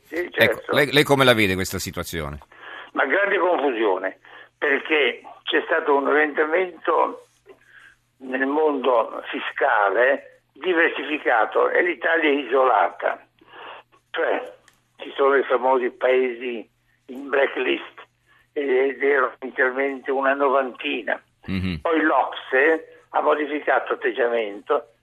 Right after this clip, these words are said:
Speaker 1: dicendo che non è in blacklist il paese che aderisce allo scambio di informazioni.
Speaker 2: Sì.
Speaker 1: E in questi due anni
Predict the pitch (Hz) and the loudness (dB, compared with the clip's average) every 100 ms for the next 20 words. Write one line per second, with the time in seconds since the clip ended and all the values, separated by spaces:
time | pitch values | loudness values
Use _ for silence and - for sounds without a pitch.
0 | - - - 170 143 120 117 104 - 139 | -18 -10 -2 0 0 0 0 0 0 0
1 | 147 175 185 175 139 139 127 127 117 113 | 0 2 2 0 0 0 0 -4 -6 -6
2 | - 160 147 - 151 139 127 127 117 156 | -8 -8 -4 2 2 2 0 -4 -4 0
3 | 127 - _ _ - 127 - 170 196 - | 0 -2 _ _ -6 -6 -4 -6 -4 -2
4 | 180 151 - - - 147 156 143 - 185 | 0 0 -4 -10 -2 0 0 0 -2 -2
5 | 185 170 151 143 - 139 131 120 120 117 | 0 0 0 0 0 2 2 0 0 0
6 | 107 113 - 95 73 _ - 175 170 - | 0 -6 -4 -4 -6 _ 0 0 0 0
7 | 202 - - 156 170 160 143 127 113 120 | -2 -2 -6 -4 0 2 2 0 -4 -4
8 | 127 | -6